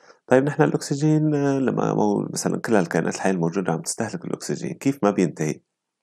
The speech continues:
ليش ما بيخلص من الكرة الأرضية؟ خصوصا على مدى ملايين السنين. فإذا هون نحن بنعرف إنه في عملية استهلاك للأكسجين من جهة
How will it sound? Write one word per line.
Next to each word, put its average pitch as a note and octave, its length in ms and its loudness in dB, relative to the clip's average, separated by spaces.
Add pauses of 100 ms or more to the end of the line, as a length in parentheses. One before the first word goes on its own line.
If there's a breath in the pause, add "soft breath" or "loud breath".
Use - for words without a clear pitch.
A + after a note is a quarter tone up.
(100)
ليش D#2+ 180 -2
ما D#2+ 60 0
بيخلص - 420 -4
من C#2+ 60 -4
الكرة - 280 -4
الأرضية؟ - 500 -6 (340 loud breath)
خصوصا D#2+ 420 -4
على C#2 360 -2 (100)
مدى D2+ 240 0
ملايين D2 400 -2
السنين. - 360 -8 (580 loud breath)
فإذا A#2+ 280 0
هون D3+ 200 2
نحن F#2 220 -2
بنعرف D#2+ 320 -2
إنه - 100 -6
في E2+ 360 -2
عملية C#2+ 380 -6 (160)
استهلاك - 760 0
للأكسجين C#3+ 720 0
من C#3+ 120 -2
جهة E3+ 320 0